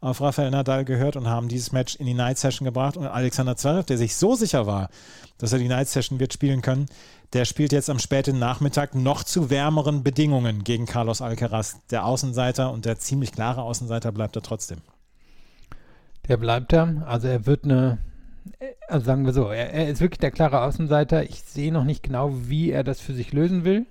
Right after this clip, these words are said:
Speaker 2: Er hat natürlich die, die Power und die Wucht, um jemanden wie Alcaraz unter Druck zu setzen. Und auf sowas ist Alcaraz noch nicht getroffen in diesem Turnier. Also auch Khachanov bringt nicht mit, was Zverev hat.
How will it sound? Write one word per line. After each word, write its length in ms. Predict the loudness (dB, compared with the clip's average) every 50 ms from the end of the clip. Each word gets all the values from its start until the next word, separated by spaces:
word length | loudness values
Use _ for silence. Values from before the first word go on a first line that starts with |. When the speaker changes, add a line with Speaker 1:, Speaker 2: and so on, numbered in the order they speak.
| -10
Speaker 2:
Er 120 | -10 -6 -4
hat 180 | -4 -4 -2
natürlich 600 | -2 -2 -2 -2 0 0 0 0 0 -2 -4 -6
die, 320 | -8 -6 -4 -2 -2 -4 -4
die 140 | -6 -6 -4
Power 460 | -2 0 2 2 4 4 4 2 0
und 140 | -2 -4 -4
die 120 | -2 0
Wucht, 320 | 2 2 0 0 -4 -6 -4
um 140 | -2 -2 0
jemanden 640 | 0 0 0 0 -2 -2 0 0 0 0 -2 -2
wie 80 | -4 -4
Alcaraz 640 | -2 -4 -2 0 0 0 0 0 -2 -4 -6 -10 -14 -8
unter 440 | -6 -4 -4 -2 -2 -2 -4 -4
Druck 340 | -4 -4 -4 -6 -6 -8 -6
zu 80 | -6 -4
setzen. 560 | -2 -2 -4 -4 -4 -6 -4 -4 -4 -4 -6 -10 _
Und 380 | -6 -4 -4 -4 -4 -6 -6 -6
auf 180 | -6 -6 -6
sowas 680 | -8 -10 -10 -8 -6 -4 -2 -2 0 -2 -2 -4 -6 -14 -16 -20 -20 -14 -10
ist 180 | -6 -4 -2 -2
Alcaraz 520 | 0 -2 -2 -2 -4 -4 -4 -6 -4 -2
noch 120 | -2 0
nicht 200 | 0 0 0 0
getroffen 480 | -2 -4 -2 -2 -2 -2 0 0 0 0
in 120 | 0 -2
diesem 220 | -2 -2 -2 -4 -4
Turnier. 440 | -4 -2 -2 0 2 2 2 2 0
Also 200 | 0 -2 -4 -4
auch 180 | -6 -6 -4 -4
Khachanov 500 | -4 -2 0 0 -2 0 0 -2 -4 -4
bringt 280 | -4 -4 -4 -4 -4 -4
nicht 160 | -4 -4 -4
mit, 220 | -6 -6 -4 -4
was 140 | -4 -4 -2
Zverev 440 | -2 -2 -2 0 0 -2 -2 -2 0
hat. 200 | -2 -2 -2